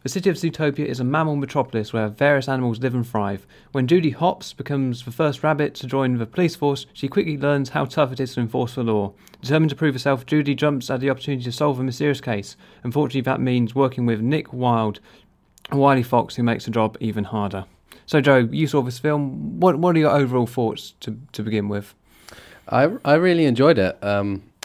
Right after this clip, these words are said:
Speaker 2: I thought the animals were pretty funny, quite cute at times, and, um, yeah, I thought it was, like, well-designed story.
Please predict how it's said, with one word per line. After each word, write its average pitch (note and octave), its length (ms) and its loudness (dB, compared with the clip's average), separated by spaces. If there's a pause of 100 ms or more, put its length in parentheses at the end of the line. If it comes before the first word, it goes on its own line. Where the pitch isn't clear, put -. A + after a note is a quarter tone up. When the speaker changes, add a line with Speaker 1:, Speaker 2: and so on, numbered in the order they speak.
Speaker 2:
I A2 100 -2
thought A2 220 0
the G2+ 160 0
animals F#2+ 480 -2
were F#2 120 -4
pretty F#2+ 280 -6
funny, F#2+ 380 -4 (400)
quite - 260 -4
cute - 440 -4
at G2 240 -6
times, G#2+ 580 -6
and, G2+ 240 -6
um, G2+ 320 -4 (260)
yeah, A#2+ 200 6
I G#2 60 4
thought A#2+ 200 4
it G#2+ 60 4
was, G#2+ 200 2
like, G2 200 2
well-designed G2+ 640 0
story. G2 640 -4